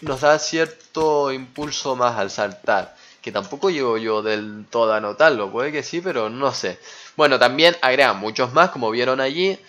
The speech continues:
Estos serían los que tengo después, eh, puestos aquí, los que tengo colocados.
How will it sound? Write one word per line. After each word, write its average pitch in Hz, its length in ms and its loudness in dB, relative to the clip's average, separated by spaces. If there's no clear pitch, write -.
Estos 160 260 -2
serían 156 400 2
los 107 140 -2
que 110 120 -10
tengo 147 280 -2
después, 151 400 -4
eh, 135 120 -6
puestos 139 560 -4
aquí, 156 560 -4
los 127 160 -6
que 123 80 -6
tengo 139 240 -4
colocados. 165 600 2